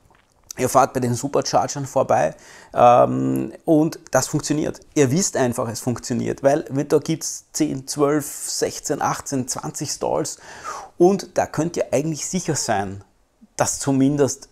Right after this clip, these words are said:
ausreichend viele funktionieren, sodass ihr weiterfahren könnt. Im schlimmsten Fall müsst ihr ein bisschen eine längere Pause einplanen,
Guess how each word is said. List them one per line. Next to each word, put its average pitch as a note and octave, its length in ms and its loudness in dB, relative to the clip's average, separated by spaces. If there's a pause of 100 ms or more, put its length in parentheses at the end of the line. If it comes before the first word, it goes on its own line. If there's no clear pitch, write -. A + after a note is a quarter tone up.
(140)
ausreichend B2+ 640 0
viele B2+ 240 -2
funktionieren, B2 600 -2
sodass A#2 280 -2
ihr A#2 100 -4
weiterfahren A2 500 -4
könnt. - 180 -8
Im - 140 -2
schlimmsten A2+ 420 -6
Fall B2+ 180 -4
müsst C3 220 -4
ihr - 80 -2
ein A#2+ 100 -6
bisschen B2 380 -8
eine B2+ 160 -4
längere A#2 360 -4
Pause - 360 -6
einplanen, A#2 420 -4